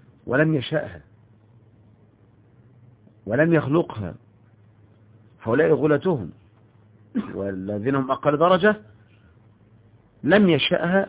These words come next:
ولم يردها، وإن علمت وكتبت.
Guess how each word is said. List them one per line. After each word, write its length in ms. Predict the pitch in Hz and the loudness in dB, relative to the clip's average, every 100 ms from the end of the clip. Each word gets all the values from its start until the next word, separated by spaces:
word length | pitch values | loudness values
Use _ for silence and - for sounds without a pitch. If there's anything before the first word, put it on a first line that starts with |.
| - | 2
ولم 300 | 131 135 131 | 2 4 2
يردها، 380 | 110 98 98 - _ - - | -2 -6 -10 -20 _ -20 -6
وإن 320 | 123 147 135 - | 0 0 -2 -8
علمت 540 | 113 131 143 135 131 113 | -2 0 2 0 -2 -6
وكتبت. 460 | 104 101 - 87 | -10 -12 -14 -20